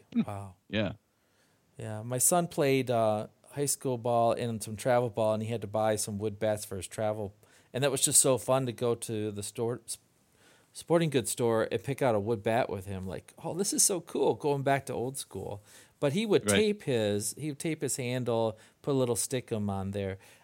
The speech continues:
Speaker 2: I don't remember tape on my wood bats as much when I was a kid. Maybe we did. I didn't even think about it.
Speaker 1: Oh, I always did. I always taped mine.
Speaker 2: Did you put stickum on 'em?
Speaker 1: No. No.
Speaker 2: No pine tar?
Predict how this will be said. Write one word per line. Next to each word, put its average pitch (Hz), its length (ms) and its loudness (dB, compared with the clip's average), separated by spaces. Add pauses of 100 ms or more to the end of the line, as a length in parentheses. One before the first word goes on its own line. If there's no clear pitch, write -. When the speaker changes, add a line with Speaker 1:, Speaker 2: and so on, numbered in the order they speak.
(140)
Speaker 2:
I 170 80 2
don't 254 180 2
remember 147 340 0
tape 147 400 -4
on 113 120 -2
my 107 340 -2
wood 110 260 -6
bats 104 300 0
as 92 140 -12
much 104 300 -8
when 101 80 -8
I 95 40 -6
was 87 120 -10
a 92 40 -12
kid. - 380 -10
Maybe 139 240 -6
we 131 160 -2
did. 113 340 2
I 95 80 -2
didn't 101 120 -2
even 92 140 -4
think 101 240 -10
about - 320 -14
it. - 140 -20
Speaker 1:
Oh, 98 120 6
I 101 160 8
always 98 260 6
did. 82 180 -2 (220)
I 92 80 0
always 104 220 4
taped 92 200 -4
mine. 82 200 -4 (1000)
Speaker 2:
Did 123 160 -6
you 131 80 -2
put 135 160 0
stickum 156 400 -2
on 180 140 -2
'em? 262 120 -8 (560)
Speaker 1:
No. 95 300 4 (840)
No. 90 140 0
Speaker 2:
No 131 80 2
pine 135 280 0
tar? 156 340 -4